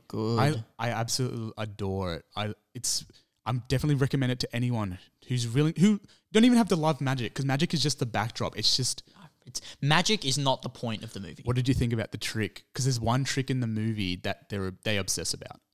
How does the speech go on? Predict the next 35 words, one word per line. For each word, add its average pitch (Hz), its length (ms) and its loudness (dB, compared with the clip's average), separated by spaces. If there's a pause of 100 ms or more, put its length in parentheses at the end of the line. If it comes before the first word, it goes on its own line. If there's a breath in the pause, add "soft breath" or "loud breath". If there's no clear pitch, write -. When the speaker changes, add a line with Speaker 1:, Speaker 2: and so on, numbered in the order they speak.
Speaker 2:
What 117 100 -6
do 110 60 -2
you 104 80 -2
think 98 180 -8
about 85 240 -10
it? - 100 -12 (160)
Speaker 1:
Yeah, 147 140 -20
well, 113 180 -18
it's, - 220 -16 (340)
I 202 140 -12
don't 202 140 2
think 143 140 0
the 160 80 2
trick's - 380 2
ever 143 200 6
been 135 220 6
done 123 320 4
in 117 120 4
real 123 240 10
life. 117 240 6
Speaker 2:
I've 151 260 6
never 160 300 4
Speaker 1:
I 151 80 10
don't 202 160 12
think 214 140 10
it 165 100 8
can 147 300 8
be, 143 100 10
like, 143 300 6
that. 135 260 4
The 131 60 -2
trick 175 260 4
is 139 80 4
fucking 123 400 2
amazing. 110 480 0